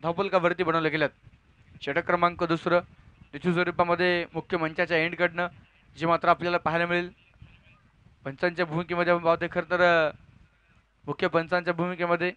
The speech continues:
संजय भालेराव सर, स्क्वेअर लेग पंचांच्या भूमिकेमध्ये अजय आवळे सर, तिसऱ्या पंचांच्या भूमिकेमध्ये मेहबूब सर, अ, निश्चित स्वरूपामध्ये आपल्याला हे पंचांचं त्रिकूट दिवस क्रमांक एक पासून खरं तर पाहायला मिळतंय.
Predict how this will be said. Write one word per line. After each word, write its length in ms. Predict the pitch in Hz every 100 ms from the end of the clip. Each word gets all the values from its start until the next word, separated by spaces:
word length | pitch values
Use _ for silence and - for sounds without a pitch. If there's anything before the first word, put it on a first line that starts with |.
| _ _ -
संजय 240 | 151 151 170
भालेराव 380 | 151 156 175 170
सर, 200 | - 165 _ _ _ _
स्क्वेअर 240 | - 156
लेग 100 | 165
पंचांच्या 380 | 170 170 170 175
भूमिकेमध्ये 420 | 180 175 170 170
अजय 180 | 156 147
आवळे 200 | 165 175
सर, 160 | - 180
तिसऱ्या 260 | 165 160 170
पंचांच्या 360 | 160 160 170 170
भूमिकेमध्ये 520 | 170 170 170 175 156 - - - - - 143
मेहबूब 280 | 165 180
सर, 400 | 160 190 185 180
अ, 20 | 170
निश्चित 220 | 160 -
स्वरूपामध्ये 420 | 190 180 175 175
आपल्याला 240 | 165 180
हे 60 | 175
पंचांचं 380 | 156 151 180 175
त्रिकूट 380 | 160 156 180 - - - - _
दिवस 240 | 143 175
क्रमांक 340 | 185 175 180 170
एक 140 | 175 180
पासून 240 | 175 175
खरं 200 | 165 165
तर 60 | 165
पाहायला 220 | 165 170
मिळतंय. 260 | 170 175